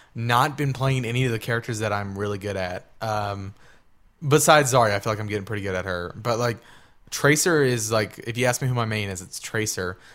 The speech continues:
But I haven't played her in, like, a week and a half, two weeks. I've just been wanting to have more fun than, uh, than, like, perform, if that makes sense. Like, uh, my best match with Tracer was, like, I w-, had fifty-two kills and, like, eight deaths. Um, so I'm, I, I,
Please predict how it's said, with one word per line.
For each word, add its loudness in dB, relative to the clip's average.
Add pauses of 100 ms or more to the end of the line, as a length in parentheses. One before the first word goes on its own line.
(140)
But 0
I 2
haven't -2
played -2
her -2
in, -4
like, -6
a -4
week -4
and -4
a -4
half, -6
two -6
weeks. -6 (300)
I've 2
just 0
been 0
wanting 0
to -2
have 2
more 0
fun -2
than, -4 (340)
uh, -4
than, -8
like, -6
perform, -4
if -10
that -4
makes -6
sense. -4 (600)
Like, 0
uh, 0
my 6
best 4
match -2
with -8
Tracer -2
was, -4
like, -8
I -8
w-, -4
had -4
fifty-two -4
kills 0
and, -8
like, -8
eight -6
deaths. -8 (480)
Um, -2
so 2
I'm, 2
I, -2 (240)
I, -2